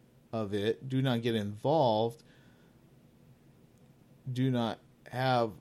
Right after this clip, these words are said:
a love for those in it, but what I am saying is that this will pass, and we have bigger, more important things in the horizon. And so even though we can have love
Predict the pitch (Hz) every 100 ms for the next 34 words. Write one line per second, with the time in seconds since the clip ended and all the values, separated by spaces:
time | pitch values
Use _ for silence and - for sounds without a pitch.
0 | - 107 104 113 123 131 127 - - 110
1 | 104 120 120 110 - 156 196 120 - 95
2 | 113 - 127 127 123 131 160 185 - 117
3 | 107 107 104 113 101 - - 175 202 -
4 | 107 101 - - - - - - 117 -
5 | 104 - - 170 98 101 - - - 113
6 | 117 135 127 123 101 - - - - -
7 | - 117 135 135 127 110 113 123 107 -
8 | 151 - 120 - 113 104 104 98 92 120
9 | 151 170 101 80 - - - - - -
10 | - - - - - - - - - -
11 | - - - - - - - - - 135
12 | 123 - 131 117 147 156 143 151 139 127
13 | 117 - 143 175 170 147 127 110 117 110
14 | 104 -